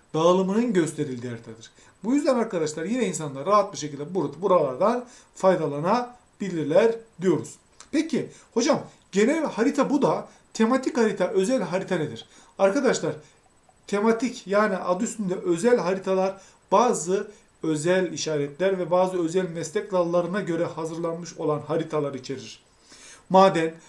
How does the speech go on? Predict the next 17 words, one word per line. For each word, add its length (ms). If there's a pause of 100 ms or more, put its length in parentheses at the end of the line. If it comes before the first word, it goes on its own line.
(100)
jeoloji, 640 (260)
bitki, 480 (180)
toprak, 540 (200)
iklim, 400 (260)
meteoroloji 760 (240)
veya 360 (180)
askeri 560
amaçlı 460
haritalar 540
gibi 400 (280)
belirli 480
konu 260
için 420
özel 420
olarak 420
tasarlanmış 680
haritalardır. 640